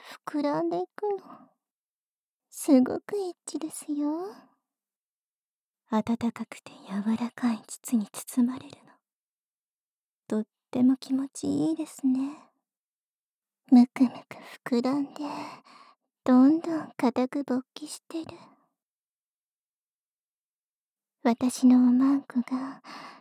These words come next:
そんなに気持ちいいんですか？ぬるぬるとまとわりついて、おちんちんが甘く溶かされて、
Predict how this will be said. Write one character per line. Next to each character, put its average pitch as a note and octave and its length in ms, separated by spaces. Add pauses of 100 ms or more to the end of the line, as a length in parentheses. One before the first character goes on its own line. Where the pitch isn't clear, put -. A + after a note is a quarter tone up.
そ - 220
ん C4 160
な D4+ 100
に D#4+ 160
気 D#4 140
持 D#4+ 140
ち - 200
い - 20
い E4+ 200
ん F4+ 80
で D#4+ 100
す - 160
か？ D#4 540 (1000)
ぬ B3 180
る B3+ 140
ぬ A3+ 140
る G#3 120
と - 140
ま G3+ 180
と B3 200
わ B3+ 120
り C4+ 200
つ - 180
い C#4 80
て、 - 220 (800)
お C4 100
ち C4+ 260
ん C4+ 60
ち - 220
ん G#3+ 120
が - 240
甘 A3 340
く - 140
溶 C#4+ 200
か D#4 120
さ - 200
れ D#4 120
て、 - 60